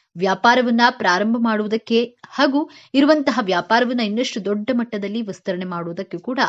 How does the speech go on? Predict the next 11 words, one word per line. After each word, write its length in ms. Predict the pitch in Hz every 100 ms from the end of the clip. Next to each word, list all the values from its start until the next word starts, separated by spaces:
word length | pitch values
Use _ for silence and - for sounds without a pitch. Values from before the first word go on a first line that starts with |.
| -
ಅವಕಾಶವಿದೆ. 920 | 175 170 233 240 196 165 165 175 _ _ - -
ವ್ಯಕ್ತಿತ್ವದಲ್ಲಿ 720 | 214 269 247 240 208 196 226
ಕೂಡ 240 | 220 202
ಸಾಕಷ್ಟು 760 | 190 - 202 - 240 - 233 - _ _ -
ಸಕಾರಾತ್ಮಕ 720 | 233 269 294 262 - 214 214
ಬದಲಾವಣೆಗಳು 720 | 180 190 226 233 226 208 196
ಮೂಡಿಬರೋದ್ರಿಂದಾಗಿ 1080 | 175 175 202 196 180 180 180 180 233 262 285 - _ 214
ಜನರಿಗೆ 520 | 220 247 285 294 277
ನೀವು 260 | 247 240 233
ಇನ್ನಷ್ಟು 440 | 240 262 262 240
ಹತ್ತಿರವಾಗಲಿದ್ದೀರಿ. 1200 | 175 180 - 226 226 208 170 165 175 165 175 -